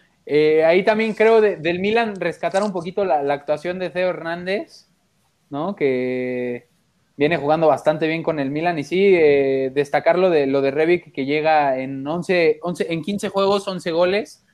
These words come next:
entonces me hace que sí, eh, gran partido el de ayer en que en seis minutos se, se da esta voltereta de tres a dos, pero pues ya veremos, ojalá y al, al final, como ya bien dijimos, a, a la liga que más partidos le faltan, que se pueda cerrar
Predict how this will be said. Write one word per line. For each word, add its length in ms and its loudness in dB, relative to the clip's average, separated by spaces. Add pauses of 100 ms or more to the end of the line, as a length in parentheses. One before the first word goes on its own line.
(140)
entonces 280 -4
me 80 0
hace 180 -2
que 100 -12
sí, 580 -2 (580)
eh, 360 0
gran 220 2
partido 380 2
el 80 2
de 80 4
ayer 240 2
en 140 -4
que 80 -2
en 100 -6
seis 260 -4
minutos 720 -6 (380)
se, 260 -2
se 160 -6
da 140 2
esta 180 0
voltereta 640 0
de 280 -4
tres 280 -6
a 100 -2
dos, 440 -4 (340)
pero 240 2
pues 180 4
ya 120 4
veremos, 380 4
ojalá 340 0
y 100 0
al, 200 0
al 180 -4
final, 560 -4 (400)
como 160 -2
ya 140 4
bien 180 0
dijimos, 400 -4
a, 80 0
a 180 0
la 140 2
liga 260 0
que 60 -4
más 300 -4
partidos 360 0
le 140 -4
faltan, 360 -2
que 60 -20
se 140 -20
pueda 240 2
cerrar 480 -2